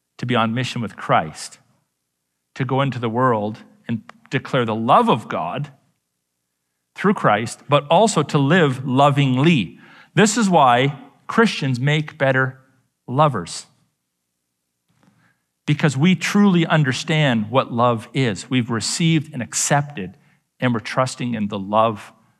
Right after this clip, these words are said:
of Christ. Christians can have better marriages. Christians can have better relationships because every relationship requires love. And we get it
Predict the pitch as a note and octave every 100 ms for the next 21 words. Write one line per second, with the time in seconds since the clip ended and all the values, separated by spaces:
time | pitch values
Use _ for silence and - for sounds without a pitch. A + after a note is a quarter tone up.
0 | _ _ _ _ - G#2+ - C3+ G#2 E2
1 | - _ _ _ _ _ _ _ - -
2 | F3+ - D#3+ C#3+ - C3+ B2+ B2+ A#2+ A2+
3 | G#2+ - _ _ _ _ - B2 C#3 B2+
4 | F#2 D#2 - - - _ _ _ _ _
5 | _ _ _ _ _ - F3+ - E3 B2+
6 | C#3+ B2+ C3 B2 A2+ G#2+ A#2 A2 B2 C#3
7 | - G2+ - F2 - - A2+ B2 - D3
8 | D3 D3+ C#3+ C3+ D3+ D3 A#2 - - A2+
9 | - A#2 A2+ G#2 - - _ _ A#2+ A2
10 | F#2 D#2+ - _ _ _ _ _ _ _
11 | _ _ _ _ A#2 A2+ D3+ B2+ C#3+ B2+
12 | -